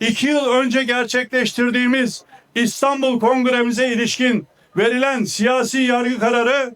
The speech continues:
çaresiz çabaların son halkası olmuştur. Cumhuriyet Halk Partisi seksen bir örgütü olarak bir kez daha tekrarlıyoruz.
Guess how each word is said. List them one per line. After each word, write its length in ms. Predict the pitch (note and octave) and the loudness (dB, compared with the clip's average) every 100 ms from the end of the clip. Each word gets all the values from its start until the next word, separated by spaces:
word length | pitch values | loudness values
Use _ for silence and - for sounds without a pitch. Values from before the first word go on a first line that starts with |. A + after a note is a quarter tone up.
| - | -4
çaresiz 580 | G3+ A3+ A#3 A3+ C4 | 0 0 0 -2 -4
çabaların 640 | - B3 A#3+ B3 C4+ B3 G#3 _ - | -2 -2 0 0 0 -2 -4 _ -6
son 260 | - C4+ | -2 0
halkası 460 | A3+ A#3 A3+ A3+ A#3+ | 0 0 0 -2 0
olmuştur. 420 | A3+ G#3 - D#3 B2+ - | -2 -2 -2 -4 -4 -6
Cumhuriyet 440 | D3+ A#3 C4+ C#4 A3+ | 0 2 2 2 2
Halk 240 | C4 B3+ | 0 2
Partisi 560 | B3 B3+ - C4+ A#3+ D#3+ _ _ | 0 0 -2 0 0 -2 _ _
seksen 600 | - A3+ A#3+ A#3 B3+ C#4 | -4 0 0 0 -2 0
bir 120 | C#4 C#4+ | 0 2
örgütü 440 | B3 B3 A#3 A#3+ | 0 0 -2 2
olarak 400 | C#4 C4+ A#3 E3 _ _ _ _ _ _ - | 2 2 0 -4 _ _ _ _ _ _ -2
bir 220 | D4 B3 | 0 2
kez 240 | B3+ C4 | 0 0
daha 220 | A#3+ A#3+ | 2 2
tekrarlıyoruz. 920 | B3+ B3+ A#3+ B3 A#3+ B3 A#3 D#3+ - | 2 0 2 0 2 0 0 -2 -10